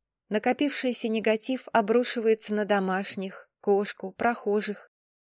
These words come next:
Словом, на тех, кто попался под горячую руку и ни в чем не был виноват. Так что забота о себе — неотъемлемая часть любви и к окружающим, потому что только самодостаточный человек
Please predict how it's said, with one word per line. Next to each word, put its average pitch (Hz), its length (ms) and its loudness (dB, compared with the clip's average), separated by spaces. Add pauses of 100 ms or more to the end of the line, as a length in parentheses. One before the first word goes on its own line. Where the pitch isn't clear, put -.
(360)
Словом, 247 600 4
на 214 200 2
тех, 254 540 -2
кто - 240 6
попался 254 560 2
под 208 160 -4
горячую 208 540 2
руку 240 480 -2
и 254 100 2
ни 240 140 2
в - 80 -8
чем 214 240 0
не 220 100 0
был 202 180 0
виноват. 202 640 -2 (760)
Так 202 240 2
что 202 400 0
забота 196 520 4
о 180 60 -2
себе — 214 500 0 (520)
неотъемлемая 240 880 4
часть 247 480 -2
любви 214 480 0
и - 160 0
к - 80 -2
окружающим, 220 960 -2 (340)
потому 233 300 2
что 247 200 0
только 277 400 2
самодостаточный 226 960 -2
человек 190 640 0